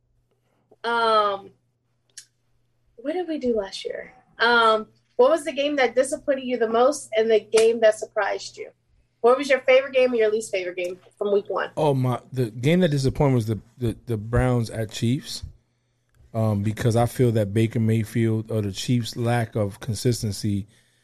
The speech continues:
Speaker 2: propelled the
Speaker 1: Mm-hmm.
Speaker 2: Chiefs to a constant belief that they could win and beat anybody after they got
Speaker 1: Mm-hmm.
Speaker 2: mollywopped in the Super Bowl. Um,
Speaker 1: Mm-hmm.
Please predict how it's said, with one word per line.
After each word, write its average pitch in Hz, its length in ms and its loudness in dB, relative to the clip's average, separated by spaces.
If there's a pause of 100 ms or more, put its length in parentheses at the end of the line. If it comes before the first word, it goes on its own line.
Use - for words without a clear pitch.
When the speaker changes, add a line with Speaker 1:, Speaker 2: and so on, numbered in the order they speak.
(240)
Speaker 2:
propelled 185 680 2
the 180 60 2
Speaker 1:
Mm-hmm. 185 80 0
Speaker 2:
Chiefs 117 380 0
to 113 100 0
a 95 40 -6
constant 113 680 -4
belief 107 400 0
that 101 140 -6
they 104 120 -2
could 113 140 -4
win 101 280 -2
and 101 240 -4
beat 104 220 -4
anybody 127 640 0 (640)
after 208 220 -2
they 107 80 2
got 190 180 4
Speaker 1:
Mm-hmm. 139 160 2
Speaker 2:
mollywopped 110 500 0
in 107 60 -4
the 98 80 -4
Super 117 360 -2
Bowl. 127 220 0 (540)
Um, 117 320 4
Speaker 1:
Mm-hmm. 185 260 2